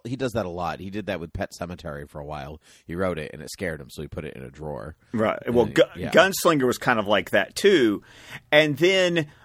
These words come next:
Speaker 2: what happened was by you, by the time you get to, you know, the late nineties, early two thousands, he's already written four books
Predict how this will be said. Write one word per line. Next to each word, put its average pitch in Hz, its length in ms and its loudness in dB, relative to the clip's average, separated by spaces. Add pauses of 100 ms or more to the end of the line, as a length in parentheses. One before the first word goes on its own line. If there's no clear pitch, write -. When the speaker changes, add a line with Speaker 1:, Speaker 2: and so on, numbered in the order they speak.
(100)
Speaker 2:
what 143 200 4
happened 208 520 2
was 110 640 4 (180)
by 160 320 6
you, 165 260 -2
by 175 200 4
the 175 80 2
time 277 280 2
you 208 100 0
get 156 280 0
to, 139 600 2 (120)
you 123 120 2
know, 107 200 0
the 101 240 2
late 117 380 4
nineties, 113 640 2
early 113 260 0
two 107 160 -6
thousands, 123 640 2 (240)
he's 151 240 0
already 185 260 8
written 143 260 2
four 147 540 4
books 104 640 2